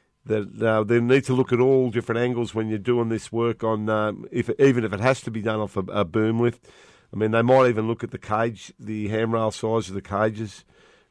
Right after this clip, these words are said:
um, that currently at a metre, and, um,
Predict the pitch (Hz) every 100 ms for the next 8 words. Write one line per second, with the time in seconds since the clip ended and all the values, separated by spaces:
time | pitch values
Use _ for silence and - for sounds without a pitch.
0 | - 104 104 104 107 101 - 113 113 104
1 | 107 104 101 113 117 113 107 98 - -
2 | _ - 117 107 104